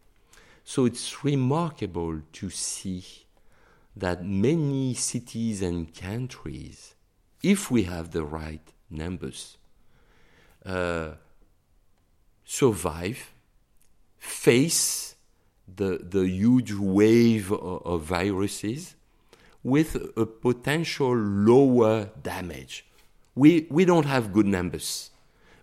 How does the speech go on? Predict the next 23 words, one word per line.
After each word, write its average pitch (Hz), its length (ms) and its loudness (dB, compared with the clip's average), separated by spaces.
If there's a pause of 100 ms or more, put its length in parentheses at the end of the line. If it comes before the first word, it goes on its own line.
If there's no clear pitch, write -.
But 117 220 4
when 151 320 4
we 127 100 4
check, 139 760 -2 (760)
there 123 280 0
is 139 260 0
some 156 800 -4
inequalities 139 1300 -2 (1400)
across 160 600 0
countries, 104 760 -6 (240)
even 147 480 2
for 117 480 2
a, 104 320 0
a 104 60 -2
same, 135 680 0
for 104 200 -10
the 101 160 -4
same 110 640 -2
continent. 95 640 -4
I'm 95 140 -2
thinking 95 440 -6
about, 85 440 -10
uh, 82 140 -12